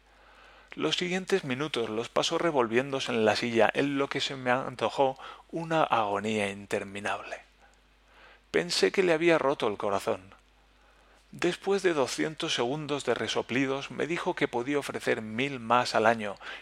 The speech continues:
y yo le dije que bien, pero que debía saber que en otros sitios pagaban más.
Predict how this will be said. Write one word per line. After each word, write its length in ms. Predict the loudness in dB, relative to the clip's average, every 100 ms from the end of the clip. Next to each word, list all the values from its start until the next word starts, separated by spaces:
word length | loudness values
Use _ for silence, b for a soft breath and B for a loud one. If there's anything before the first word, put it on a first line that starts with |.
| -12
y 120 | -2
yo 160 | 0 2
le 100 | 2
dije 280 | 2 0
que 120 | 0 2
bien, 380 | 2 0 -6 B B -2
pero 220 | 0 0
que 120 | 0
debía 320 | 0 2 2 4
saber 360 | 4 4 2
que 100 | -2
en 80 | -6
otros 300 | -6 -6 -6
sitios 400 | -8 -8 -8 -4
pagaban 500 | -2 4 4 4 -2
más. 380 | -4 -4 -10